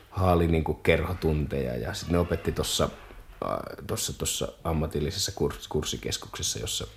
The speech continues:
jossa opetetaan niinku noita, ne on kai jotain kehitysvammaisia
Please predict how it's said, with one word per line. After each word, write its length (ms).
jossa 320
opetetaan 460
niinku 300
noita, 340
ne 160
on 80
kai 140
jotain 300
kehitysvammaisia 840